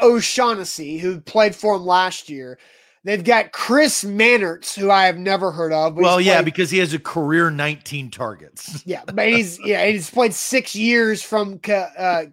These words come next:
Speaker 1: Canisius College. <laughs> Uh, Ben Elfs-, Elfson from North Dakota State,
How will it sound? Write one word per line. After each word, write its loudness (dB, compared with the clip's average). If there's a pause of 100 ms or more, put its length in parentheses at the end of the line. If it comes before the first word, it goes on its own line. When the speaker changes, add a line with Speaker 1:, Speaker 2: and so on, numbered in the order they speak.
(420)
Speaker 1:
Canisius 0
College. 0
<laughs> -12 (360)
Uh, 4 (140)
Ben 6 (140)
Elfs-, 4 (100)
Elfson 2
from -6
North 4
Dakota -6
State, 0